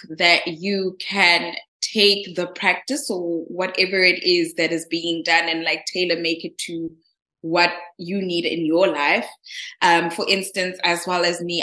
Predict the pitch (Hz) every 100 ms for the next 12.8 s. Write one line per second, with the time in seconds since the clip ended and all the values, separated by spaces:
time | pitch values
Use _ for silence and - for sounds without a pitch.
0 | - 180 185 180 160 - 180 170 180 190
1 | 175 165 170 190 240 - - _ - -
2 | 185 175 170 165 156 156 - _ - 175
3 | - 185 185 196 180 180 - 185 175 170
4 | 160 - 180 - 180 170 175 165 165 160
5 | 160 160 160 208 240 233 226 175 170 175
6 | 190 190 180 180 165 - 175 175 175 165
7 | 165 - - 220 202 202 - 160 156 170
8 | 202 - - - - - 185 - 196 196
9 | 185 - - - _ - - - 196 -
10 | 202 196 196 175 - 185 185 156 - -
11 | _ _ 165 170 170 160 180 185 - -
12 | - 175 175 175 165 165 165 -